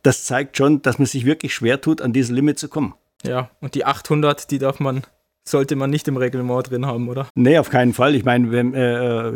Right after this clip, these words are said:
Speaker 1: es, es beginnen ja jetzt schon, äh, Diskussionen über das zwan-, zwanzig sechsundzwanziger Auto für die neuen Motoren. Und, äh, da ist wirklich ein Punkt, den viele Teams fordern, äh, eine massive Gewichtsreduzierung.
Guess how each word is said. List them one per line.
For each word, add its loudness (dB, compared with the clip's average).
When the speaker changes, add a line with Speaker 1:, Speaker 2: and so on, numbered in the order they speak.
Speaker 1:
es, -10
es -8
beginnen 0
ja 4
jetzt 0
schon, 4
äh, -4
Diskussionen 2
über 0
das -2
zwan-, -4
zwanzig -4
sechsundzwanziger -2
Auto 0
für 4
die 6
neuen 8
Motoren. 6
Und, 2
äh, 2
da -2
ist -2
wirklich 2
ein 2
Punkt, 4
den 4
viele 4
Teams 2
fordern, 2
äh, 2
eine 4
massive 2
Gewichtsreduzierung. 2